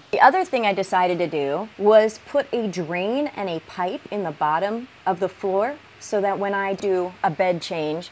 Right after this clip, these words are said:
I can easily put a bucket underneath here and scrub and hose down the walls and then drain the water into that bucket. And it makes it so easy and convenient to wash down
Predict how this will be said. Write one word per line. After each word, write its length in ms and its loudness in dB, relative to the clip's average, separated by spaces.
I 160 6
can 240 -2
easily 360 0
put 220 -2
a 40 4
bucket 380 0
underneath 500 -2
here 300 0
and 320 -4
scrub 400 0
and 80 -2
hose 300 -2
down 220 0
the 80 -2
walls 560 2
and 160 -2
then 280 -2
drain 340 -2
the 100 0
water 340 2
into 340 -6
that 260 -6
bucket. 360 -4
And 100 -8
it 80 -8
makes 240 -6
it 100 -10
so 640 0
easy 300 -4
and 120 -8
convenient 540 -8
to 100 -8
wash 280 -2
down 440 -4